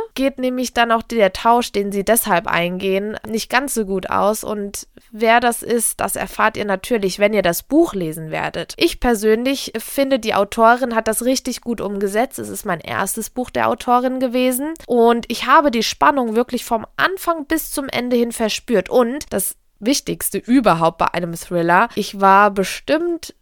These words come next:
fünfmal auf der falschen Fährte. Oft habe ich mir gedacht, "Nein, doch, so ist es und so muss es sein." Und dann, ja,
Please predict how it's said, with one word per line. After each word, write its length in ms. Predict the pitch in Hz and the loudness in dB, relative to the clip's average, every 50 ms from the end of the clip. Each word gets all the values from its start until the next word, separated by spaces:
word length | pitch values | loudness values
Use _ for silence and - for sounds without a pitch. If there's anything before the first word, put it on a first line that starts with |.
| _ | _
fünfmal 800 | _ - - - 302 311 320 320 - - - 240 226 226 214 196 | _ -20 -2 2 4 4 4 2 -2 -4 0 4 6 6 6 6
auf 120 | 208 - | 4 2
der 140 | - 214 208 | 0 -2 0
falschen 480 | - - 185 180 196 - - 214 202 208 | 2 4 4 4 2 2 -2 -6 -8 -10
Fährte. 640 | - - 196 185 180 185 - - - 170 170 - | -8 -6 -4 -4 -4 -4 -6 -6 -8 -8 -8 -2
Oft 320 | - - 240 185 - - - | 2 2 2 2 2 -2 -2
habe 160 | 240 220 220 | -2 0 -2
ich 120 | - - | -2 -6
mir 100 | 220 202 | -4 -2
gedacht, 240 | 196 202 196 - - - | 0 0 -2 -2 0 2
"Nein, 280 | 320 330 349 339 277 | 2 2 4 2 2
doch, 260 | 302 294 269 - - | 4 2 2 2 -2
so 260 | 233 233 240 285 302 269 | -6 -2 2 2 4 4
ist 260 | 240 262 - - - | 2 0 -2 -2 -4
es 280 | 190 202 220 220 - | -2 -2 -2 -4 -4
und 200 | - 226 220 214 | -6 -6 -4 0
so 120 | 226 247 240 | 0 0 2
muss 240 | 254 294 320 - 262 | 4 4 2 4 2
es 180 | 233 - - | -2 -2 0
sein." 300 | - 185 180 190 214 226 | 2 2 4 4 2 0
Und 160 | 214 208 196 | -2 -2 2
dann, 400 | 226 220 233 247 254 247 240 233 | 4 4 4 2 0 -6 -8 -8
ja, 360 | 226 - - - - - - | -6 -6 -4 -4 -6 -6 -10